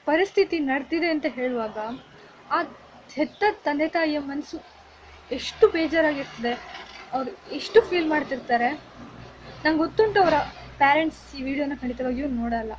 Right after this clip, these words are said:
But ಆದ್ರೂ ಅಪ್ಪ ಅಮ್ಮ ಧೈರ್ಯವಾಗಿರಿ, ನಿಮ್ಮ ಮಗಳಿಗೆ ನ್ಯಾಯ ಖಂಡಿತವಾಗಿಯೂ ಸಿಗುತ್ತೆ. So ಇಷ್ಟನ್ನ ನಾನು ಹೇಳಲಿಕ್ಕೆ ಇಷ್ಟಪಡ್ತಿದ್ದೇನೆ.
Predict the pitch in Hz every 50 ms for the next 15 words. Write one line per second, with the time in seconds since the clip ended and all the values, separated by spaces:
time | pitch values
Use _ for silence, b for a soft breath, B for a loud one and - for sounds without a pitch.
0 | - - - - B B B B B B B B - - 302 311 - 302 277 269
1 | 247 254 247 240 - - - - - - - - - - - - 262 247 - -
2 | 294 277 262 254 247 240 - - - - - - - - - - 226 - 269 285
3 | 311 320 339 339 320 285 269 262 233 254 247 233 220 - - - - - - -
4 | - - - 254 254 254 254 254 247 247 240 226 247 269 269 254 254 247 240 233
5 | 233 233 240 247 240 - 240 226 220 233 - 240 233 220 220 240 240 - - 233
6 | 220 220 220 - - 226 226 - - - - - - B B B B B B B
7 | B - - - - 247 240 - - - - - - - - 254 - - 277 262
8 | 254 254 254 247 247 240 233 233 233 - 233 - - 240 233 233 226 - - -
9 | 226 214 226 214 220